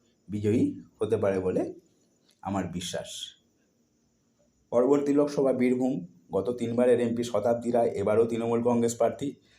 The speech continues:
বিজেপি এখনও প্রার্থী ঘোষ-, ঘোষণা করতে পারেনি জোট প্রার্থী কংগ্রেসের বিল্টন রশিদ। এই লোকসভার অন্তর্ভুক্ত বিধান-, বিধানসভা সিটগুলি হলো দুবরাজপুর, সিউড়ি, সাঁইথিয়া, রামপুরহাট,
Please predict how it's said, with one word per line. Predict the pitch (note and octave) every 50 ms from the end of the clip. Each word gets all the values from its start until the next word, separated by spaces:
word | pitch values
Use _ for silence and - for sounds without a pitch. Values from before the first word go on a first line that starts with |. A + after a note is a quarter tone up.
| _ _ -
বিজেপি | - A2 B2+ A#2+ B2+ B2
এখনও | A#2 A2+ A#2+ A#2 A2
প্রার্থী | G#2+ - G#2 G2+ - - A2
ঘোষ-, | G2+ A2+ G#2 - - -
ঘোষণা | G#2+ G#2 G#2 B2 A#2 G#2+
করতে | - A2+ G#2+ - - A2+
পারেনি | A2+ A2+ A2 A2+ A2+ A2+ A2 G#2+ -
জোট | G#2 G#2+ A2 G#2+ -
প্রার্থী | - A#2 A2+ - - A#2 A2 - - - _
কংগ্রেসের | G2+ G2 G#2 G#2 G#2 G2+ - G#2+ G2+ G2 - - - -
বিল্টন | F#2 G#2 G2+ F#2+ - G#2 G#2 F2+ E2 -
রশিদ। | F2+ F2+ F2 E2+ - - C#2+ - - _ _ _ _ _ _ _ _ _ _ _ _ _ _ _ _ _
এই | - B2
লোকসভার | B2+ C3 C3 - - D3 C#3+ C3+
অন্তর্ভুক্ত | C3+ C3 C3 D3 C#3+ C3+ - - - C#3 C3+ - - - -
বিধান-, | - A2+ A#2+ B2 C3+ C3+ A#2+
বিধানসভা | G2+ B2 B2+ C#3 C#3 C#3+ C#3 C3+ C3
সিটগুলি | B2 - B2 A#2+ A#2 A#2+ B2+ B2 B2
হলো | B2 B2+ B2 B2+ B2
দুবরাজপুর, | A#2 A2+ A#2 A2+ A#2+ B2 B2+ B2 - B2+ C3 B2+
সিউড়ি, | - - - A#2 A2+ A#2 A#2 A#2 A#2
সাঁইথিয়া, | - - G2 G2+ G#2+ G#2 - A#2+ A2+ G#2
রামপুরহাট, | G2 G2 G2+ G2 G2+ G#2+ A2+ A#2 A#2